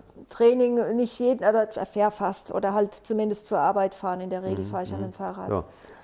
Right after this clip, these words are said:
Speaker 2: Ja. Ähm, ich seh-, sehe hier gerade eine Tax-Rolle. Natürlich, man kann sich auf den Tax Neo zwei setzen,
Speaker 1: Mhm.
Speaker 2: äh, was ja mittlerweile hervorragende Trainingsgeräte alles sind.
Speaker 1: Ja.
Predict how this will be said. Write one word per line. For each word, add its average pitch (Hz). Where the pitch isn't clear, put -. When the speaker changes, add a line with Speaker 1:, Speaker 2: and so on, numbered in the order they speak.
Speaker 2:
Ja. 104
Ähm, 104
ich -
seh-, 107
sehe 120
hier 123
gerade 107
eine 98
Tax-Rolle. 139
Natürlich, 123
man 107
kann 104
sich 104
auf -
den 104
Tax -
Neo 107
zwei 107
setzen, 131
Speaker 1:
Mhm. 254
Speaker 2:
äh, -
was 107
ja 113
mittlerweile 107
hervorragende 110
Trainingsgeräte 101
alles 104
sind. 131
Speaker 1:
Ja. 214